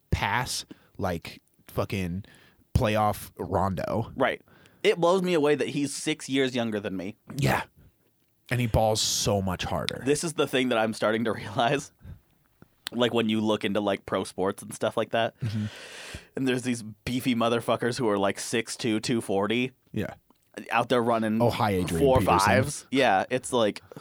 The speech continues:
Speaker 2: oh, that dude's twenty.
Speaker 1: Yeah.
Speaker 2: Cool. <laughs>
Speaker 1: Yeah, right? Like, most people, I'd say the majority are probably younger than we are.
Speaker 2: Oh, far and away. Like,
Speaker 1: I don't know.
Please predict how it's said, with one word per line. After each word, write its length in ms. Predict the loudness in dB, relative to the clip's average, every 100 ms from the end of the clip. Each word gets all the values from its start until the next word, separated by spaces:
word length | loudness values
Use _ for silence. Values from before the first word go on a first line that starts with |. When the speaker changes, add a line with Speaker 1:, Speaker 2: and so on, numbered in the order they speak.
| _ _ _ _ _
Speaker 2:
oh, 140 | 0 2
that 180 | 0
dude's 260 | -2 -6 -6
twenty. 580 | -10 -6 -2 0 0 -4 _ _ _ -6
Speaker 1:
Yeah. 260 | 0 2 0 -6 -12 _
Speaker 2:
Cool. 380 | -2 2 2 0 -4
<laughs> 540 | -12 _ -20 -20 -4
Speaker 1:
Yeah, 200 | 0 0 -2 _ -4
right? 220 | -2 -2 -6 -2
Like, 240 | -2 -2 _ _ -10
most 440 | -4 -2 -2 -4
people, 520 | -4 -2 -2 -2 -6 _ _ -6
I'd 140 | -4
say 140 | -2 0
the 100 | 0
majority 680 | -2 -2 0 0 0 -2
are 80 | -6
probably 440 | -4 -4 -2 -4 -4
younger 340 | -6 -6 -8
than 280 | -10 -14 -16 _ _ _ _ _ _ -12
we 180 | -10
are. 220 | -10 -12 -18 _ -14 0
Speaker 2:
Oh, 120 | 2
far 180 | 4 4
and 80 | 4
away. 220 | 4 0 -2 _ _ _ _ _ _ _ _ _ 0
Like, 180 | 2 2
Speaker 1:
I 20 |
don't 120 | -2
know. 160 | -8